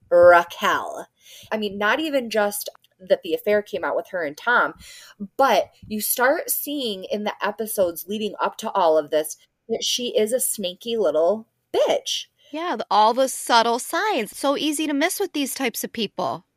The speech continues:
Speaker 1: Yes, and she was always kind of annoying, but I did feel bad for her. She was bullied a lot on the show in the beginning, and Lala kind of makes her feel, calls her stupid all the time because of the
Speaker 2: <laughs>
Speaker 1: way that she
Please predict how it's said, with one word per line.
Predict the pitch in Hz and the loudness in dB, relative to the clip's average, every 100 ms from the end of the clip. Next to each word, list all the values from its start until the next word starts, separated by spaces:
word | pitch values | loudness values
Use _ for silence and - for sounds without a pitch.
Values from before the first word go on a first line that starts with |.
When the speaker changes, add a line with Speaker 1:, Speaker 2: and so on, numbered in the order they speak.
| _ _ _ | _ _ _
Speaker 1:
Yes, | 233 233 269 403 285 | -12 2 4 4 0
and | - 269 | -4 -2
she | - | -2
was | 302 370 | -2 -2
always | 349 269 208 | 0 0 -2
kind | - 156 180 | -4 -6 -4
of | |
annoying, | 196 208 214 220 | -2 0 0 0
but | 214 | 2
I | 208 | 2
did | 214 285 - | 2 -4 -4
feel | 302 | -4
bad | 247 196 202 190 | 0 0 0 -2
for | 208 | -6
her. | 202 196 196 | 0 0 0
She | 202 208 | -2 -2
was | 214 | -2
bullied | 208 165 180 170 | 0 0 0 0
a | 185 | 0
lot | 180 185 | 0 -2
on | 185 | -4
the | 185 | -6
show | 185 - 165 | -6 0 0
in | 170 | 0
the | 175 | -4
beginning, | 175 170 175 170 170 170 165 - | -8 -4 -4 0 0 0 -2 -4
and | 175 175 170 _ _ | -6 -8 -16 _ _
Lala | 165 185 185 196 196 | -6 0 4 4 2
kind | - 190 | 0 -2
of | 180 | -2
makes | 180 160 | -4 -6
her | - | -8
feel, | 170 - 165 165 165 - - - _ _ | -6 2 4 4 0 -14 -20 -20 _ _
calls | - 185 | 0 0
her | 185 | 0
stupid | - 185 170 | -2 -2 2
all | 165 | 2
the | 165 | 0
time | - 165 165 165 160 | 0 2 2 0 -4
because | 165 170 170 | -6 -4 -6
of | 156 | 0
the | 160 | 2
Speaker 2:
<laughs> | |
Speaker 1:
way | 156 156 160 | 4 6 4
that | 165 | 2
she | - - 160 160 | 0 -2 0 0